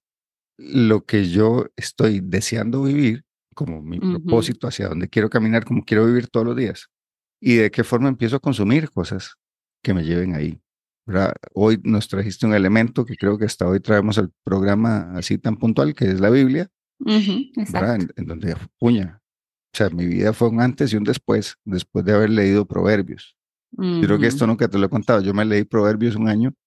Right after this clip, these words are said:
Speaker 1: u-, un capítulo todos los días,
Speaker 2: Ujú.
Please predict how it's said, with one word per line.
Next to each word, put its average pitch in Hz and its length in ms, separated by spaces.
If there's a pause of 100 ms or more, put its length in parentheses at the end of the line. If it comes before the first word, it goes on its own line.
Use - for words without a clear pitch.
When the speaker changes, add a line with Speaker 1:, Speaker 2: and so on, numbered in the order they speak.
(800)
Speaker 1:
u-, 107 240
un 104 320
capítulo 117 480
todos 104 220
los 98 100
días, 127 320 (560)
Speaker 2:
Ujú. 175 420